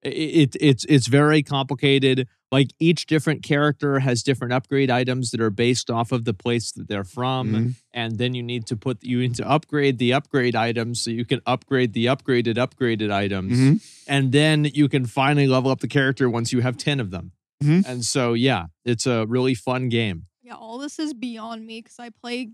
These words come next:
Speaker 3: casually and I rolled, what's the new, the new banner's name?
Speaker 2: Jing Yuan.
Speaker 3: Jing Yuan, yeah. I rolled for him, absolute dog shit luck, one copy, three hundred dollars.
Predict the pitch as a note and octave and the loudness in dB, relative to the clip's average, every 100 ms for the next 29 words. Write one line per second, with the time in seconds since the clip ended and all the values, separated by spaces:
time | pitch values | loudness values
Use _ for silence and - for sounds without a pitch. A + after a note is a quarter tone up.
0 | _ - A3 A3+ B3+ C#4 D4 D4 C#4 C#4 | _ -12 -10 -10 -8 -6 -8 -6 -6 -6
1 | B3 A#3+ D4 D#4+ C4 - - F#4 G#4 F4+ | -8 -8 -8 -12 -16 -18 -16 -14 -14 -16
2 | _ _ _ _ C4 C4+ C#4+ B3 C4+ C#4+ | _ _ _ _ -20 -20 -18 -16 -18 -20
3 | C#4+ D4 A#2 A#2 G2+ F#2+ F#2 - B3+ B3+ | -14 -4 0 2 2 -2 -6 -12 -16 -14
4 | A3+ - B3+ G#3 - _ _ _ - C4 | -14 -16 -10 -10 -10 _ _ _ -8 -6
5 | B3+ B3 C#4+ F#4 F4+ C#4 B3 B3+ D#4+ - | -4 -6 -6 -4 -6 -4 -4 -6 -8 -12
6 | _ - C4+ C4+ - F4+ F4+ E4+ - _ | _ -4 -4 -4 -6 -4 -4 -6 -10 _
7 | _ _ _ A#3 A#3 A3+ B3+ C#4 D#4+ F#4 | _ _ _ _ -8 -4 -4 -4 -6 -6
8 | D4 B3+ B3 - B3+ B3 A#3+ D#4 D#4+ - | -6 -6 -8 -8 -16 -10 -4 -4 -6 -6
9 | C4+ C#4 D4+ D#4 - B3+ C4+ C4+ B3+ A3+ | -6 -6 -8 -8 -12 -16 -16 -18 -16 -16
10 | A3+ A3+ B3 _ | -16 -18 -20 _